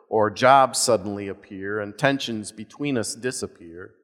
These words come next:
The birth of Jesus doesn't erase the death of a child or the loss of a lifelong partner. And unless we say this aloud, unless you and I announce that Advent embraces these realities,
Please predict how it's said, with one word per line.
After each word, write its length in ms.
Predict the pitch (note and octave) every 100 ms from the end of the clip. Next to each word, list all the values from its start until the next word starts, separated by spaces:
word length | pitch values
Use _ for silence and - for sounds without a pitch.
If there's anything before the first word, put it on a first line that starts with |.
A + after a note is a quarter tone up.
| _ _ _ _ _ _ _ _
The 60 | -
birth 340 | G2 C3+ C#3
of 140 | B2 F#2
Jesus 460 | C3 C3+ C3+ A2+
doesn't 380 | F#2 B2 B2+ A#2
erase 500 | G#2 G2+ B2+ C3+ -
the 160 | - G2+
death 340 | G2+ B2 -
of 120 | A2+
a 60 | G#2
child 600 | - B2+ B2+ B2+ A2 A2 - - _ _ _ -
or 80 |
the 80 | -
loss 640 | F#2+ G#2+ A#2 A#2 - - - _
of 160 | - G2
a 80 | G2+
lifelong 600 | G#2 G#2+ - G#2 G2 F#2+ -
partner. 520 | A2+ A2 G2 F#2 G2+ _ _ _ _ _ _ _ _ -
And 140 | A#2+
unless 400 | D3 D#3 E3 -
we 120 | D3
say 300 | B2+ - D#3+
this 220 | D#3 B2+ -
aloud, 580 | A#2 C3+ C#3 A#2 A#2+ - -
unless 400 | A#2+ B2+ C#3+ C3+
you 160 | D#3 F3
and 100 | D3
I 140 | D3
announce 460 | C#3+ B2+ C#3+ D3+ -
that 160 | B2+ A2+
Advent 540 | C3 D3 B2 C#3+ C3+
embraces 640 | A#2+ G#2 C3+ E3+ F#3+ D3 -
these 260 | A#2+ G#2+
realities, 600 | G#2+ G2+ G2+ G2+ A2 A#2